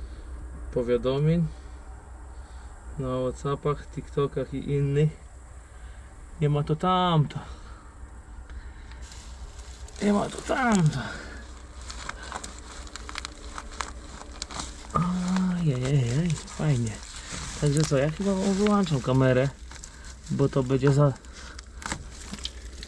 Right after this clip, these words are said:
za nudny film dla was. O kurwa, aż do, ja odepchałem, bo tu już była masa, pierwszy cep, ten tu,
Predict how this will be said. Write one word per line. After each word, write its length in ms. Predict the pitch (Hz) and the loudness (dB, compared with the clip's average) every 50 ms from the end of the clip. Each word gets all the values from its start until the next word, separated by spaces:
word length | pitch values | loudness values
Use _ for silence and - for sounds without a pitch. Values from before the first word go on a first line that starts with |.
| - - - - - | -14 -14 -8 -2 2
za 180 | 143 135 151 156 | 6 8 8 8
nudny 400 | 170 175 165 147 147 156 170 156 | 8 8 6 6 6 6 6 4
film 280 | 156 190 170 139 131 | 4 4 6 6 6
dla 200 | 123 120 120 117 | 6 4 4 4
was. 360 | 110 110 120 120 - - - - - - - - - - - - - - - - - - - - - - - - - - - - - - - - - - - - - | 4 4 2 0 0 -4 -10 -12 -14 -14 -14 -14 -14 -12 -12 -12 -12 -12 -12 -12 -14 -14 -14 -14 -14 -14 -14 -14 -14 -14 -14 -14 -14 -12 -12 -12 -12 -14 -8 -4 -4
O 80 | 156 | -4
kurwa, 680 | 151 - - - - - - 143 127 135 123 123 123 131 | -2 -2 0 0 2 2 2 2 0 2 4 4 4 4
aż 140 | 127 123 123 | 4 2 2
do, 140 | 123 135 135 - - - - - - - - - - - | 4 2 2 2 0 -8 -12 -12 -14 -14 -14 -4 0 4
ja 100 | 143 147 | 6 6
odepchałem, 500 | 147 143 139 - - 160 147 143 139 135 | 6 6 4 4 4 4 4 6 6 4
bo 100 | 143 139 | 4 4
tu 200 | - - 170 160 | 6 8 10 10
już 120 | 151 131 | 10 10
była 180 | 127 143 139 135 | 8 6 6 6
masa, 340 | 139 135 135 - - 139 | 6 6 6 4 4 2
pierwszy 480 | - - 147 139 135 131 127 - - 135 | 4 6 6 8 6 6 4 0 -2 -4
cep, 380 | - - 147 139 151 160 151 - | 0 4 6 6 6 6 2 -2
ten 260 | - - 143 135 120 | -2 0 2 2 2
tu, 380 | - 147 143 139 147 165 185 | 4 6 8 10 10 8 6